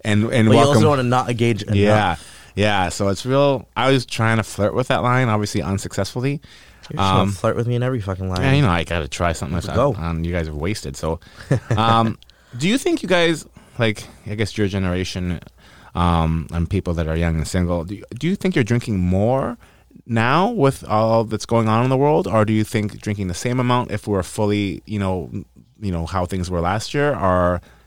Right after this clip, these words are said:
Speaker 1: do you think you'd, you'd be drinking less?
Speaker 2: Well, I'll tell you this. It's a little bit hard for me to answer that question because I work in nightlife.
Speaker 1: Yeah.
Speaker 2: Right? So if we were not, um, on a lockdown or dealing with corona,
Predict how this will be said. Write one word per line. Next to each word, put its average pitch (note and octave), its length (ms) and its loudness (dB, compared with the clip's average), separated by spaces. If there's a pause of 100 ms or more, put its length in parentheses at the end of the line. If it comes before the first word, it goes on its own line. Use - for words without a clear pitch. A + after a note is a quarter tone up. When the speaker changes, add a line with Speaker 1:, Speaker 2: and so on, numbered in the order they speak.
(100)
Speaker 1:
do G#2+ 100 -4
you F#2+ 40 -2
think G2 160 -4
you'd, F2+ 260 -4 (120)
you'd F#2+ 220 -6
be F2+ 100 -4
drinking D#2+ 300 -8
less? F#2 120 0
Speaker 2:
Well, F3+ 200 4
I'll F3+ 120 -2
tell F#3 200 0
you F3+ 140 0
this. A2+ 520 0 (220)
It's B2 160 -4
a C3 60 -4
little C#3+ 120 0
bit D3+ 100 -2
hard G#2 400 -2 (160)
for A#2+ 160 0
me G2+ 340 -2
to C3 160 -4
answer G#2 260 -4
that - 60 -10
question D3 420 -6
because A#2 760 -2 (380)
I A#2 100 0
work G#2+ 220 -2
in G2 320 -6
nightlife. - 420 -10 (100)
Speaker 1:
Yeah. F2 240 -2 (160)
Speaker 2:
Right? A2 280 -4
So B2 200 2
if A2+ 100 -4
we D3+ 100 0
were F3 180 0
not, A2 440 0 (100)
um, G2+ 520 -2
on A2 140 0
a G2 40 0
lockdown F#2+ 580 -4
or F#2+ 120 -6
dealing G#2 320 -4
with F2+ 100 -6
corona, G2 480 -4